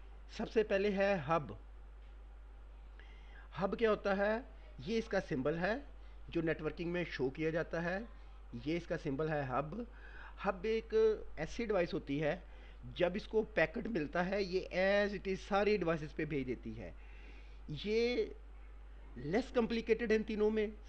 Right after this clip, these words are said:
सबसे कम complicated है, very cheap है, हर जगह पे इस्तेमाल हो रही होती है cheap होने की वजह से। इसका तरीकाकार ये है कि जो इसकी पैक-, जो packet इसकी input पे आता है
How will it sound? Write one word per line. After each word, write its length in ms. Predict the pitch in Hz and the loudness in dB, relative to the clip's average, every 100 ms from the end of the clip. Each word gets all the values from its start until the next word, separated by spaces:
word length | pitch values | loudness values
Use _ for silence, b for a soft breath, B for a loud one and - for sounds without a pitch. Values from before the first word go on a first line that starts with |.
| - | -4
सबसे 360 | 240 226 - 226 | -2 -2 0 0
कम 280 | - 220 226 | 0 -2 0
complicated 640 | 214 202 202 202 190 196 | -4 -4 -4 -4 -4 -2
है, 300 | 214 196 104 | -2 -2 0
very 300 | 147 190 220 - | 0 2 0 -2
cheap 280 | 202 208 208 | -2 -2 -2
है, 280 | 220 208 208 - B B B B B B B B - - | 0 2 0 -6 B B B B B B B B -12 -12
हर 220 | - 170 190 | -6 -2 2
जगह 260 | 202 214 | 4 4
पे 100 | 214 | 4
इस्तेमाल 360 | 214 - 196 196 | 2 2 2 6
हो 140 | 185 | 6
रही 120 | 190 | 4
होती 280 | 190 180 190 | 4 0 0
है 260 | 190 190 185 - - - - - - | 0 2 -2 -8 -12 -12 -14 -12 -4
cheap 240 | 160 160 | -2 2
होने 160 | 190 185 | 4 4
की 120 | 190 | 2
वजह 220 | 180 180 | 2 2
से। 280 | 180 180 180 - B B B B B B - | 2 2 0 -6 B B B B B B -6
इसका 260 | 175 - | -4 -2
तरीकाकार 460 | 233 190 - 214 220 | -2 0 0 2 2
ये 140 | 220 | 4
है 60 | 220 | 4
कि 100 | 220 | 2
जो 260 | 170 180 208 | 2 6 6
इसकी 220 | 208 214 | 6 -4
पैक-, 640 | - 156 147 - - - | 2 2 2 -4 -14 -10
जो 280 | 131 160 202 | 0 6 6
packet 400 | 208 170 - 196 | 8 2 2 -2
इसकी 340 | 196 - 208 | -2 -4 -2
input 300 | 190 208 240 | -2 0 -2
पे 120 | - 202 | 0 4
आता 320 | 156 151 151 | 4 4 2
है 300 | 147 170 | 2 2